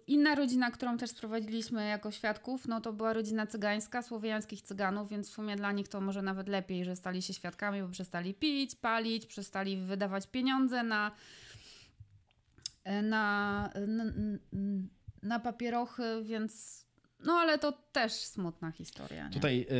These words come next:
Speaker 2: e, mała mi, jak u-, Maciek, jak u was wygląda kwestia wiary po odejściu? Osłabła, jest mocniejsza, możecie powiedzieć, czy prywatna sprawa? Mogę powiedzieć, dla mnie to, znaczy uważam, że to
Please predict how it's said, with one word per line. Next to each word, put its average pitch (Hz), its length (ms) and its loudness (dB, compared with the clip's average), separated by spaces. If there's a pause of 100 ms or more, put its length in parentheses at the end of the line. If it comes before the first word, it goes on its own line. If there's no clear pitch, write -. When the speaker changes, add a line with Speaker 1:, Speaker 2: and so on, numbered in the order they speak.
(280)
Speaker 2:
e, 107 40 6
mała 113 340 6
mi, 98 380 6
jak 117 260 0
u-, 110 280 2 (160)
Maciek, 123 280 2
jak 123 200 0 (100)
u 131 100 2
was 113 180 2
wygląda 113 380 4
kwestia 110 400 0
wiary 107 260 2
po 95 160 -2
odejściu? 87 680 -2
Osłabła, 135 540 0
jest 101 180 0
mocniejsza, 110 600 2
możecie 98 340 0
powiedzieć, 92 560 -4 (540)
czy 117 120 2
prywatna 95 420 0
sprawa? 85 500 -4
Mogę 247 200 2
powiedzieć, 135 440 4
dla 120 120 4
mnie 117 140 6
to, 104 340 2 (280)
znaczy 139 380 2
uważam, 196 340 4
że 180 120 6
to 180 100 2